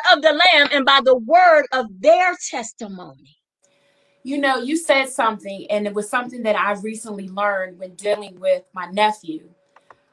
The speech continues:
Speaker 2: Um, you know, we all prayed, you know, the ministry, everybody, we touched and agreed, and we prayed and we spoke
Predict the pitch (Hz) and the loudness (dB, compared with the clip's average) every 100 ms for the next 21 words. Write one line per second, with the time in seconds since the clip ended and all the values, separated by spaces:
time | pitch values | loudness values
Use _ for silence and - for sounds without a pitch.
0 | - 202 196 185 208 226 208 202 254 247 | -8 -6 -4 -6 -6 -2 0 -2 -8 -4
1 | 226 233 220 - 233 220 185 185 180 170 | -2 -2 -6 -8 -6 -4 -6 -12 -14 -14
2 | 165 - 180 208 220 220 - 185 - 220 | -14 -14 -6 -4 -4 -6 -10 -10 -4 -2
3 | 226 214 185 175 165 165 190 - 247 226 | -2 -6 -6 -6 -6 -12 -18 -12 -10 -8
4 | 220 190 185 185 208 196 190 208 _ 240 | -8 -8 -10 -10 -10 -10 -14 -16 _ -6
5 | 226 196 175 196 - - 240 208 | -6 -6 -10 -14 -14 -6 -4 -4